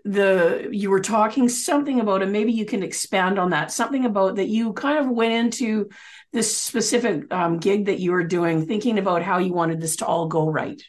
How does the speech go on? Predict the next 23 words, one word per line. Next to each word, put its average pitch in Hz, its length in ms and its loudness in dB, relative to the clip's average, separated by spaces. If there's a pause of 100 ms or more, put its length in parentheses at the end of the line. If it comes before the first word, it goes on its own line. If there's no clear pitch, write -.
(180)
you 262 80 2
know, 202 120 2
musically 160 680 -2
and 151 260 -2 (840)
all 175 260 2
that. 156 300 0 (520)
But 240 140 -2
somewhere 202 800 2
in 180 300 -2
that, 156 240 0
and 185 100 -2
it 202 60 -4
was 208 160 0
specifically, 233 600 -2
it 175 40 2
was 165 140 0
the 151 280 2
Melissa 160 460 0
Etheridge 143 500 -6
cruise, 147 360 -2
and 139 140 -2
I'm 151 180 0
gonna 143 440 0